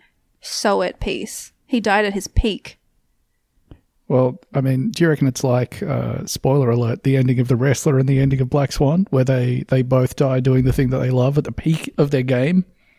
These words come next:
Speaker 1: Mm,
Speaker 2: Well, no, not
Speaker 1: maybe.
Speaker 2: in The Wrestler's case, but still achieving that moment of bliss and then just
Speaker 1: Maybe.
Speaker 2: carking it.
Speaker 1: Yeah,
Speaker 2: And
Speaker 1: I don't
Speaker 2: that's
Speaker 1: think it was
Speaker 2: somehow a
Speaker 1: sad
Speaker 2: happy
Speaker 1: at
Speaker 2: ending
Speaker 1: all.
Speaker 2: for them?
Speaker 1: I think it
Speaker 2: Hmm.
Speaker 1: was a happy ending for me.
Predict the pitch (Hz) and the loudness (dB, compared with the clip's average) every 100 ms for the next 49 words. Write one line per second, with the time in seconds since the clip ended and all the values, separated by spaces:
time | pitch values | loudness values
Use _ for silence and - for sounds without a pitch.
0 | - 220 214 202 110 107 98 104 104 117 | -10 -4 -2 0 2 4 4 4 2 2
1 | 107 104 98 - 110 - - - - - | 0 0 -2 -4 -6 -4 -6 -6 -2 -2
2 | - - 156 120 120 - 127 120 117 120 | -2 -4 0 0 -2 0 0 2 0 2
3 | 127 120 - 147 143 - - - - - | 2 0 0 0 0 -4 -8 -14 -20 -20
4 | - _ - 120 156 196 127 123 104 98 | -20 _ -2 0 2 2 0 -2 -6 -10
5 | - - _ _ - 247 - - 240 247 | -14 -20 _ _ -4 -4 -4 -6 0 2
6 | 285 285 262 247 120 196 208 208 160 208 | 2 2 2 2 0 2 2 2 4 4
7 | 165 160 170 160 180 - 233 - 277 214 | 4 2 0 0 -2 -2 -4 0 0 0
8 | 208 185 190 196 185 180 185 - 185 180 | -2 -4 -6 -6 -8 -10 -12 -10 -8 -8
9 | - | -10